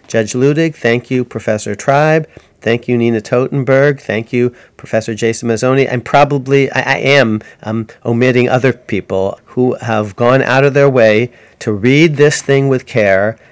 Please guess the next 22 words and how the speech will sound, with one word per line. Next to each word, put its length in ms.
and 140
actually 320
say, 360
"Quite 220
honestly, 380
Andy, 180
you're 140
right. 360
It's 200
an, 60
uh, 200
these 160
are 80
honest 300
reviews, 260
honest 240
assessments. 440
Hey, 400
this 280
is 200
worth 300
reading." 460